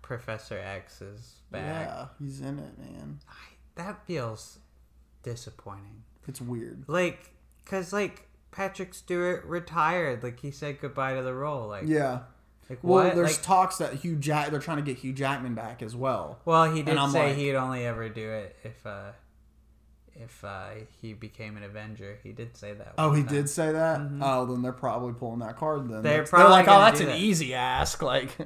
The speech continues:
Speaker 2: <laughs>
Speaker 1: But the sad thing is,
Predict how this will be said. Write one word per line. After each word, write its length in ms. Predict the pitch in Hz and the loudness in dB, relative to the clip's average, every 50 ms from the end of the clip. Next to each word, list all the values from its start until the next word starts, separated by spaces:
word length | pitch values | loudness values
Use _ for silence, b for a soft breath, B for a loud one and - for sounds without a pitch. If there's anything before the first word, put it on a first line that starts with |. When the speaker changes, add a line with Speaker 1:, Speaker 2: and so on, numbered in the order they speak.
| - - | -14 -16
Speaker 2:
<laughs> 200 | - - - - | -20 -20 -4 4
Speaker 1:
But 260 | 220 240 254 254 254 - - - B B B B B B B - | 6 8 8 8 6 2 -6 -8 B B B B B B B -2
the 200 | 175 202 196 - - - | 0 0 0 0 -4 -12
sad 440 | - - - 226 220 226 240 233 - | -8 0 6 8 8 8 8 6 2
thing 220 | - 240 220 202 160 | 2 2 2 2 0
is, 480 | 139 135 135 139 160 185 180 175 - | 0 0 0 0 -2 -2 -6 -8 -12